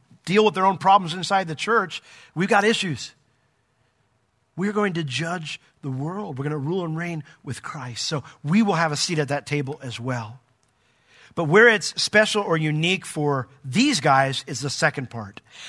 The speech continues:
He says, "And you will sit on thrones judging the twelve tribes of Israel." So this is where it's unique for them. And this should have put all their arguments down.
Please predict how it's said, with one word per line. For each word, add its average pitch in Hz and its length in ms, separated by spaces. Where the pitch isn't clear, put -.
He 202 100
says, 190 320
"And 202 400
you 185 80
will 180 140
sit 202 200
on 180 180
thrones 170 500
judging 143 560
the 139 80
twelve 151 360
tribes 131 520
of 120 380
Israel." 110 600
So - 140
this 170 140
is 190 120
where 170 240
it's 165 280
unique 151 420
for - 180
them. 123 460
And 233 280
this 262 180
should 294 240
have 277 100
put 247 280
all 247 200
their 285 220
arguments 208 640
down. 160 500